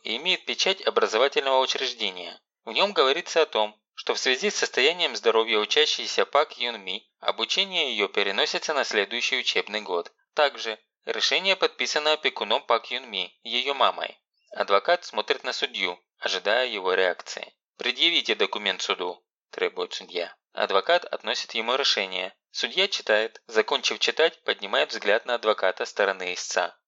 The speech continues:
"У вас есть какие-нибудь документы от пострадавших в этой драке?" спрашивает он его. "Может, вы можете предоставить видеозаписи школьных камер,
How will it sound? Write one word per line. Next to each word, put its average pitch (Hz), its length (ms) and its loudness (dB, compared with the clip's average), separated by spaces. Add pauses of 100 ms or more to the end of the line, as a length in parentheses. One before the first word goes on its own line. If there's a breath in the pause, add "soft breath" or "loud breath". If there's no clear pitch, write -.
(140)
"У 117 80 -4
вас 113 220 2
есть 185 200 -4
какие-нибудь 120 580 -2
документы 120 500 2
от 95 120 0
пострадавших - 680 0
в 107 40 4
этой 98 200 2
драке?" 95 440 -2 (160)
спрашивает 107 600 -2
он 104 80 -6
его. 101 360 -4 (160)
"Может, 131 400 0
вы 127 120 -2
можете 127 320 2
предоставить 123 600 0
видеозаписи 120 680 2
школьных 110 420 0
камер, 101 400 -2